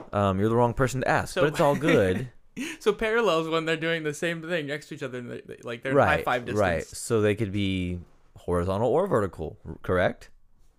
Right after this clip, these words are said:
Speaker 2: Paralleled?
Speaker 1: Yeah.
Speaker 2: Yeah.
Speaker 1: Okay.
Speaker 2: Perpendicular is when you're making, like, a plus sign.
Speaker 1: Yeah.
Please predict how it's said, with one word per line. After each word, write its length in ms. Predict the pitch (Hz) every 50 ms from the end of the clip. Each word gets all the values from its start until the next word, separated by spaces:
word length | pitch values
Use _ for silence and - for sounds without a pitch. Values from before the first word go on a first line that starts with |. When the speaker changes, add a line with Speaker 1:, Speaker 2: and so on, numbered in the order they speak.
| _
Speaker 2:
Paralleled? 520 | - - 156 165 180 196 220 226 254 269 - - - - - - _ _ - _ -
Speaker 1:
Yeah. 300 | 107 104 90 76 71 69 - - _
Speaker 2:
Yeah. 260 | - 127 117 117 117 123 - _ _ _ _ _ -
Speaker 1:
Okay. 140 | - 87 87
Speaker 2:
Perpendicular 640 | 180 185 - 196 165 143 151 151 - 185 180 190 196
is 140 | 190 170 156
when 160 | 147 139 135
you're 240 | 135 135 131 127 117 120 -
making, 260 | 147 139 131 - 127
like, 140 | 123 120 -
a 40 | 113
plus 280 | - - - 123 -
sign. 300 | - - 120 113 113 120 - - - - - - - - - - - - - - _ _ _
Speaker 1:
Yeah. 420 | - 110 107 104 95 87 76 73